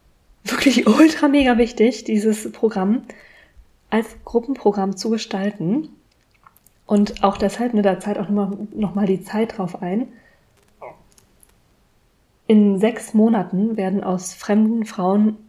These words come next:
natürlich Wegbegleiterinnen, mindestens. Das habe ich auch schon sehr viel früher gesehen,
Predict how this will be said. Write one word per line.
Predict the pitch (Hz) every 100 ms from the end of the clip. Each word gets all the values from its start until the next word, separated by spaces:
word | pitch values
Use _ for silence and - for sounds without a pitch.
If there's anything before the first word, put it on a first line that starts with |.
| _
natürlich | 240 185 185 220 208 214 - _ _ _ _ _ _ -
Wegbegleiterinnen, | 214 214 240 175 160 - 185 185 170
mindestens. | 208 180 185 185 202 180 - _ - _ _ _
Das | 196 180 - -
habe | 196 208
ich | 226
auch | 190
schon | 214
sehr | 202 196
viel | 190
früher | - 220 226 220
gesehen, | 233 254 277